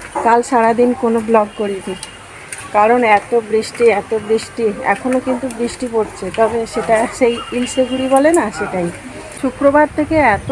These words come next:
বৃষ্টি হচ্ছে, কি বলবো বন্ধুরা। তো কালকে তো সারাদিন একদম বৃষ্টির কামাই নেই, প্রচণ্ড জোরে বৃষ্টি হচ্ছিল। আর আজকে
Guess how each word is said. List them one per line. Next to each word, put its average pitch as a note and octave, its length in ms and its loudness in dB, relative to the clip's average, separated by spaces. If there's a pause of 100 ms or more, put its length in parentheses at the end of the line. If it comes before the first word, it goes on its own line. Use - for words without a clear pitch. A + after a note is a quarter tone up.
(140)
বৃষ্টি A3+ 340 0
হচ্ছে, C4+ 320 -2
কি A#3+ 180 -8
বলবো G3 300 -6 (100)
বন্ধুরা। G3+ 380 -6 (500)
তো A#3+ 80 0 (100)
কালকে A3+ 340 2
তো C#4 140 -4
সারাদিন A#3 520 0
একদম A#3+ 360 0
বৃষ্টির A#3 500 -4
কামাই A#3+ 340 0
নেই, A#3+ 200 0 (460)
প্রচণ্ড C4+ 380 2 (140)
জোরে A#3 220 6
বৃষ্টি A#3+ 360 -4
হচ্ছিল। B3 380 -4 (600)
আর A3+ 80 6 (120)
আজকে A3 220 2